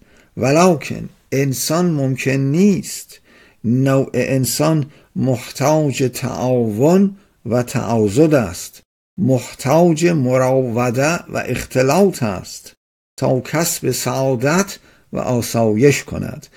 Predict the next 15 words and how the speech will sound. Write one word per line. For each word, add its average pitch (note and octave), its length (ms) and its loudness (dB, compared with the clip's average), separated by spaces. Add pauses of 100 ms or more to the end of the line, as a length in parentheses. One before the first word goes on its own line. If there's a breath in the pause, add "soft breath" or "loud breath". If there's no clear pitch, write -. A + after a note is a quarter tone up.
(320 soft breath)
و G2+ 120 -2
راحت C#3 960 0 (160)
و A2 140 -4
آرایش A#2 1080 -2
یابد. - 520 -8 (800)
مثلاً C3 680 0 (440)
اگر C3 380 2
میان C3 600 0
دو F3 200 4
قریه A2+ 520 0 (200)
ارتباط C3 720 0
تام C#3+ 680 0
حاصل A#2+ 560 0
شود، B2+ 540 0 (600 soft breath)
سبب D3 800 0